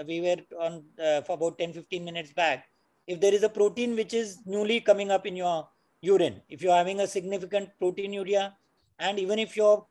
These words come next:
kidney function or your creatinine is normal, then, uh, the nephrologist would advise to do a biopsy, which is, uh,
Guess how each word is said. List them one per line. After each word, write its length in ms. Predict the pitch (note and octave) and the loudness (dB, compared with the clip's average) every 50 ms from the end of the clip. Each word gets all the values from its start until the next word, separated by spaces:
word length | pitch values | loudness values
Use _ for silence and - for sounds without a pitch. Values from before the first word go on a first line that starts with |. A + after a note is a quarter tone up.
| _ - | _ -6
kidney 220 | F#3+ F3 G3 G3 | -6 -4 -4 -4
function 420 | F#3 G#3+ F#3+ F3+ - - G3 F#3+ | -2 -2 -4 -2 -2 -4 -4 -4
or 120 | F#3+ F3+ F3+ | -2 -6 -4
your 160 | F3 F#3 F#3 | -4 -4 -4
creatinine 460 | F#3 F#3+ F#3 F3+ F3+ F3+ F#3+ F#3 F#3 | -2 -2 -2 -2 -2 -4 -8 -10 -10
is 120 | F#3 E3+ D#3+ | -10 -10 -8
normal, 400 | F3+ F3 F3 F3 F3 D3+ C#3+ C#3+ _ _ _ _ _ _ _ _ _ _ _ | -6 -6 -4 -2 -2 -2 -2 -4 _ _ _ _ _ _ _ _ _ _ _
then, 380 | - F#3 G#3 A3 A#3 A#3+ C#4+ - - | 4 4 4 4 2 -6 -8 -8 -6
uh, 360 | E3 F3 F3 F3 F3 E3+ D#3+ D3+ D3+ D3+ | -2 0 2 2 2 2 0 -2 -6 0
the 240 | F3+ F#3+ F#3 F#3+ E3+ | 4 4 4 4 2
nephrologist 640 | E3 F3+ E3 - G3+ G3 G3 F#3 G3+ G3+ G3 - | -2 -8 -6 0 2 2 2 2 -2 -4 -4 -4
would 180 | F#3+ G#3+ F#3+ F#3+ | -4 -4 -2 -2
advise 540 | F#3 F3 D#3+ F#3 F#3+ G3+ G#3 G3+ F#3+ - _ _ _ _ _ _ - | -2 0 4 6 6 6 4 2 -2 -12 _ _ _ _ _ _ -8
to 300 | G3+ G3+ G3+ G#3 G3 F3+ D#3+ | -6 -4 -4 -6 -6 -6 -2
do 140 | G3 G3 G3 | 2 4 6
a 100 | F#3+ E3 | 6 6
biopsy, 600 | F3 D#3+ D#3+ D#3 D3 - - D3+ C3 A2+ - _ _ _ _ _ _ _ _ | 6 6 6 4 4 0 -8 -12 -12 -12 -12 _ _ _ _ _ _ _ _
which 200 | - F3 E3+ F3+ | -10 -10 -4 -2
is, 300 | G#3 G3 G3 F#3 - - | -2 -2 -4 -6 -16 -16
uh, 280 | - - F3 F3 E3+ | -12 -8 -6 -4 -4